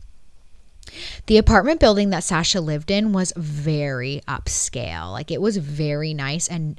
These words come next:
actually known for its high security. Like, that was one of its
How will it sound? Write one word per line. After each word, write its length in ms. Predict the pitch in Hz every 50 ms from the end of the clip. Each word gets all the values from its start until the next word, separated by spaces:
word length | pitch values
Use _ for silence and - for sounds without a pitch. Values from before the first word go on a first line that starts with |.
| - - -
actually 480 | 156 160 196 - - 262 247 247 - -
known 520 | 170 160 156 165 170 170 156 139 127 170
for 260 | - - - 151 123
its 120 | - - -
high 120 | 147 135
security. 580 | 143 - - 123 - - 151 143 135 110 92 139
Like, 220 | 139 156 160 -
that 240 | - 170 147 170 -
was 180 | 180 196 175
one 180 | 160 147 147 147
of 100 | 147 147
its 180 | 139 - -